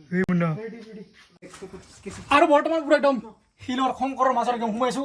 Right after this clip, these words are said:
এইটোৱে হৈছে সেই গুফাটো, যিটো নেকি আমি বিচাৰি আছিলো, পাই গ'লো। আৰু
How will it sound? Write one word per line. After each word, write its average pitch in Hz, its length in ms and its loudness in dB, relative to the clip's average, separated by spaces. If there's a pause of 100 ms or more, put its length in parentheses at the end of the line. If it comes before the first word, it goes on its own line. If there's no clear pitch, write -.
এইটোৱে 285 240 2
হৈছে 226 200 -6
সেই 254 140 -2
গুফাটো, 226 300 -2 (320)
যিটো 202 240 -8
নেকি 208 180 -6
আমি 202 160 -4
বিচাৰি 226 260 -4
আছিলো, 254 180 -6 (280)
পাই 233 160 4
গ'লো। 170 140 -4 (600)
আৰু 196 80 2